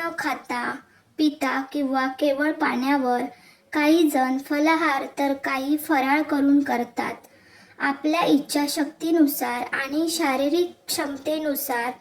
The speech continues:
व्रत कसे करायचे ते ठरवावे. दुसऱ्यांच्या हेवा करून व्रत करू नये. सात,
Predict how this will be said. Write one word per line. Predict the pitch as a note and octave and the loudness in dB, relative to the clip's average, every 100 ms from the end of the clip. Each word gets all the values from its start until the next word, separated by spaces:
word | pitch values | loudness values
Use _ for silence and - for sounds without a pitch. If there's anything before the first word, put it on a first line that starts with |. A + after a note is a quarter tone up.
| - - _ - | -20 -20 _ 0
व्रत | D4 D#4+ D#4+ | 2 2 -2
कसे | D4 C4+ D#4+ E4 | -6 -4 -4 -6
करायचे | C4+ C4 B3+ B3 - B3+ C4 - _ | -2 0 0 -2 -4 -4 -6 -8 _
ते | D#4+ E4+ | 0 2
ठरवावे. | D#4+ C#4+ A#3 A#3+ D#4 - B3 - - _ _ _ - | 2 0 0 -4 -6 -6 -8 -10 -20 _ _ _ -10
दुसऱ्यांच्या | C#4 C#4+ - D4+ D#4 D#4 E4 F4 | -8 -6 -4 -4 -2 -4 0 0
हेवा | E4 D4+ C4 C#4+ | 0 0 2 2
करून | D4+ - C4+ B3 B3 | -2 -2 -4 -2 -4
व्रत | B3+ C4 C#4+ D4 - - | -2 -2 0 -2 -6 -4
करू | C4 B3+ | 0 2
नये. | C4+ C4 B3 G3 - - _ _ _ _ _ _ _ _ _ _ _ - - | 0 0 -2 -4 -8 -14 _ _ _ _ _ _ _ _ _ _ _ -8 -2
सात, | C#4 | -2